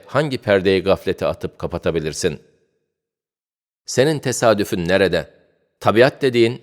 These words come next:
ve güvendiğin şuursuz yoldaşın ve dalalette istinadgahın ve arkadaşın nerede? Bu işlere tesadüfün karışması yüz derece muhal değil mi?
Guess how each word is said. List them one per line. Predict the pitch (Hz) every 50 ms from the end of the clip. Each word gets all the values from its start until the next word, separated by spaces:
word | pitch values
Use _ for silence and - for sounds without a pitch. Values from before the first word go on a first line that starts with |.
| -
ve | 110 104
güvendiğin | 101 98 104 104 104 101 98 92 98 95 95 95
şuursuz | 90 - - - 104 104 101 92 - 139 135 110
yoldaşın | 107 101 95 90 92 90 - - 95 87 - - _ _ _ _ _ _ -
ve | 92 87
dalalette | 98 98 107 110 113 110 - - 117
istinadgahın | 95 - - - 101 104 92 - - 107 95 92 98 123 117 104
ve | 98
arkadaşın | 87 95 92 - - 92 92 85 - 95 80 80
nerede? | 87 87 85 85 76 76 71 - _ _ _ _ _ _ _ _ _ _ _ _ _ _ _ _ _ -
Bu | 117 143 165
işlere | 151 - - 151 139 131 117
tesadüfün | - 117 - - 110 104 101 98 - 101 -
karışması | - 113 101 101 - - 104 98 87 - - 104 98 - - -
yüz | 95 127 147 143 131
derece | 131 110 101 87 98
muhal | 87 85 82 90 85 80 76
değil | 85 98 123
mi? | 131 101 80 73